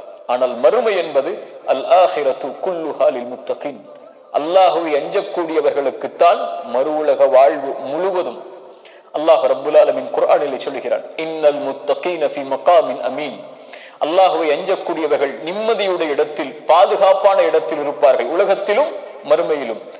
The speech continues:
மரண நேரத்தில் இருந்து, கபருடைய வாழ்வில் இருந்து, மறுமையில் விசாரணைக்காக ஒன்று கூட்டப்படக்கூடிய காட்சியில் இருந்து, வஃப்தன், அவர்கள் வாகனத்தில் பயணித்தவர்களாக வருவார்கள்.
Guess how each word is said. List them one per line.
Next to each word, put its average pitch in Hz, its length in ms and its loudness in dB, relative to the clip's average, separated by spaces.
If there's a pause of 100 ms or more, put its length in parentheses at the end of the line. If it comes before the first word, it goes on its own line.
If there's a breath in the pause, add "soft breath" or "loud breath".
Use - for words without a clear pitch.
(220 loud breath)
மரண 160 360 4
நேரத்தில் 185 480 -2
இருந்து, 127 340 -8 (360)
கபருடைய 208 520 2
வாழ்வில் 180 340 4
இருந்து, 131 360 -8 (340 loud breath)
மறுமையில் 190 480 2
விசாரணைக்காக 196 800 4
ஒன்று 202 280 0
கூட்டப்படக்கூடிய 185 880 2
காட்சியில் 170 440 0
இருந்து, 131 200 -6
வஃப்தன், 131 580 0 (400 loud breath)
அவர்கள் 165 320 2
வாகனத்தில் 196 720 2
பயணித்தவர்களாக 180 840 2
வருவார்கள். 135 480 2